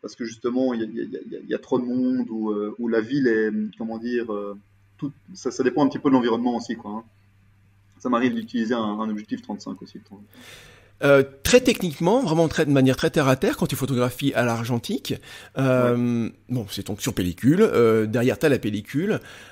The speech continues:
Speaker 2: euh, ce sont des photographies qu'on peut retrouver sur ton compte Instagram.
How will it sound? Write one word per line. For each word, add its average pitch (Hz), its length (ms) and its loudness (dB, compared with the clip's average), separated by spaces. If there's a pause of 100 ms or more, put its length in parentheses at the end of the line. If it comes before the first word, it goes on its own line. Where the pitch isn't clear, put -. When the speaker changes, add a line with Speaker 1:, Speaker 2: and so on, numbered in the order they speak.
(800)
Speaker 2:
euh, 127 320 2
ce 139 100 -4
sont 151 120 2
des 156 80 2
photographies 147 460 0
qu'on 147 120 4
peut 160 120 0
retrouver 156 280 2
sur 147 140 2
ton 139 120 2
compte 127 220 0
Instagram. 139 560 2